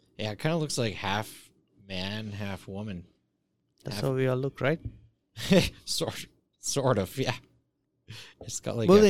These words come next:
Speaker 3: like, 'cause it risk, 'cause if you look at your parents, you said you look like your mom and dad.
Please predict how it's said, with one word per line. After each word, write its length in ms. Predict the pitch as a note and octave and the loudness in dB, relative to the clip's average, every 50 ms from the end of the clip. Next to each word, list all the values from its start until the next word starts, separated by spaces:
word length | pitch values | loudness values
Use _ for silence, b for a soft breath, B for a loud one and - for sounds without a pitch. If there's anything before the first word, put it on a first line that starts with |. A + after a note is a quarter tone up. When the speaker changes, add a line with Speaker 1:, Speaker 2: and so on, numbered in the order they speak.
| F3 | 6
Speaker 3:
like, 280 | C#3 - - - E3 - | 4 0 -4 -2 -2 2
'cause 180 | - D#3 C#3 C#3+ | 2 2 4 4
it 100 | D3 C#3 C#3+ | 2 4 8
risk, 380 | E3+ F3+ F#3+ - - - - | 8 8 8 8 4 -6 0
'cause 320 | - C3+ C3 A#2+ A2 A#2 C3 | 4 6 6 6 4 2 2
if 180 | D#3 D#3 D3 | 2 2 4
you 180 | E3+ F#3 F#3 E3 | 4 4 6 6
look 100 | D#3+ D3+ | 6 6
at 60 | D3+ B2+ | 4 2
your 100 | A#2+ A2+ | 2 0
parents, 460 | - - - B2+ A#2 G2+ F2+ D2+ - | 0 2 0 2 2 2 0 0 0
you 80 | A#2+ A#2+ | 0 2
said 280 | A2+ - B2 A#2 G#2 A2 | 2 4 4 4 4 6
you 180 | A2+ A#2+ A#2+ | 6 8 8
look 140 | B2 B2+ - | 8 8 6
like 120 | B2+ A#2 | 6 6
your 240 | A2 A2+ A#2 A#2 A2 | 6 8 8 8 8
mom 260 | G#2+ G#2+ G#2 G#2 G#2 | 8 8 6 6 6
and 100 | G2+ F#2 | 4 4
dad. 300 | F2+ G#2 G2+ F#2+ F2 F2+ | 6 6 6 6 4 2